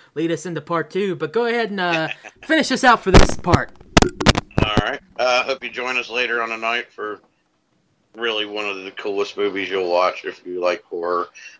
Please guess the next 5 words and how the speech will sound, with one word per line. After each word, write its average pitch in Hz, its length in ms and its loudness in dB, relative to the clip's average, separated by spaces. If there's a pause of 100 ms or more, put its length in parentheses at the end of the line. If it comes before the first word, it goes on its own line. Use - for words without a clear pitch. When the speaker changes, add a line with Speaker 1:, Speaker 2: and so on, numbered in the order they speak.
(160)
Speaker 2:
Um, 92 480 0 (1000)
get 110 140 -4
the - 80 -14
popcorn 120 560 -4
ready. 120 420 -2